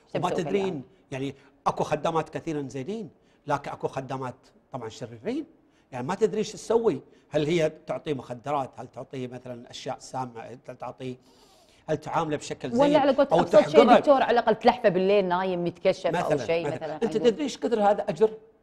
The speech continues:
Speaker 2: انا بس بتكلم عن هذا اللي تقول تلحفين. يعني انا ولدي لما ينام ويلا بالليل الحفه،
Speaker 1: لحفة.
Speaker 2: والله ايش كثر اجر، لان هذا حنيه.
Speaker 1: ايه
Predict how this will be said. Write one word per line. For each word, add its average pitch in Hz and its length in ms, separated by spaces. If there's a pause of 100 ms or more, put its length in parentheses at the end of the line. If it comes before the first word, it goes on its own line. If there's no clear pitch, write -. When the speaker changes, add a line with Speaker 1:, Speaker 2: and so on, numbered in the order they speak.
(260)
Speaker 2:
انا 175 120
بس 175 140
بتكلم 151 520
عن 131 100
هذا 147 200
اللي 131 200
تقول 135 140
تلحفين. - 440 (300)
يعني 165 220
انا 170 120
ولدي 165 340
لما 143 180
ينام 151 320 (440)
ويلا 165 280
بالليل 156 440
الحفه، 143 300
Speaker 1:
لحفة. 147 240 (400)
Speaker 2:
والله 143 260
ايش 127 140
كثر - 240
اجر، 131 220 (500)
لان 135 180
هذا 143 200
حنيه. 151 460
Speaker 1:
ايه 175 360